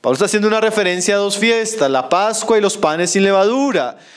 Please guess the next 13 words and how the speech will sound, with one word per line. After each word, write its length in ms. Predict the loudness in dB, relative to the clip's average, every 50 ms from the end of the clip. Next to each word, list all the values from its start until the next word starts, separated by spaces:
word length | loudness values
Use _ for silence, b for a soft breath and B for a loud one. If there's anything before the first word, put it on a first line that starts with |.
| B B B
La 180 | B -4 -2 0
Pascua 460 | 0 0 0 0 -2 -2 0 0 0
ya 180 | 2 0 -2 0
fue 160 | 0 0 0
sacrificada, 640 | 0 0 0 0 -2 0 0 0 0 0 2 2 2
ahora 260 | 2 2 2 0 0
celebremos 560 | 0 0 0 2 2 0 0 0 0 0 0 2
la 100 | 0 0
fiesta 440 | 0 0 0 0 0 0 -2 -2 -2
sin 360 | 0 0 0 0 0 -2 -2
panes, 380 | -2 -2 0 0 0 -2 -2 -2
sin 160 | -2 0 2
levadura. 720 | 2 4 4 4 2 2 2 0 0 2 0 -2 -2 -4